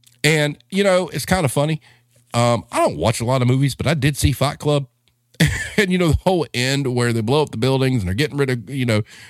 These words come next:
all these financial institutions and whatnot. Boy, that would be kind of <laughs> satisfying, wouldn't it? Because, I mean, wh-, what is it? I mean, a credit score doesn't take into account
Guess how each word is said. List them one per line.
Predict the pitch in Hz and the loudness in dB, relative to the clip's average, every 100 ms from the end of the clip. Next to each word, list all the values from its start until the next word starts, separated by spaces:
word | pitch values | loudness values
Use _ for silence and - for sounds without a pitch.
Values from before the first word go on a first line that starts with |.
| - | -6
all | 131 139 | 0 2
these | 127 | 2
financial | - 131 131 127 135 | 0 0 0 0 -2
institutions | 127 123 139 131 135 123 | -2 -2 -2 -2 -2 -2
and | |
whatnot. | 120 131 135 - - - - - - _ _ _ | -4 -2 -2 -4 -14 -20 -20 -20 -20 _ _ _
Boy, | 170 151 | 0 2
that | 156 | 2
would | 143 147 | -2 -4
be | - | -4
kind | - 98 | -4 -4
of | |
<laughs> | - | -2
satisfying, | 123 120 - - - 101 90 | -2 0 -2 -4 -2 -2 -2
wouldn't | 110 - | -4 -6
it? | 76 - - _ _ - 170 | -12 -14 -20 _ _ -14 -8
Because, | 190 208 | -2 0
I | 214 | 0
mean, | 220 196 | -2 -4
wh-, | - 220 202 | -4 -4 -4
what | 208 233 | -2 0
is | 196 175 | 0 -2
it? | - | -2
I | 139 | 0
mean, | 160 151 - - - - _ - | 2 0 -6 -20 -20 -20 _ -4
a | 156 | -2
credit | - 208 240 - | 0 0 0 -2
score | - - 131 101 - 135 - _ _ _ _ _ _ _ _ _ - - | -4 0 0 0 -4 -6 -12 _ _ _ _ _ _ _ _ _ -8 0
doesn't | 131 135 160 | 0 0 0
take | 143 131 135 | 0 0 0
into | 131 127 | 0 0
account | 113 - 85 78 78 - | -2 -2 0 0 -4 -10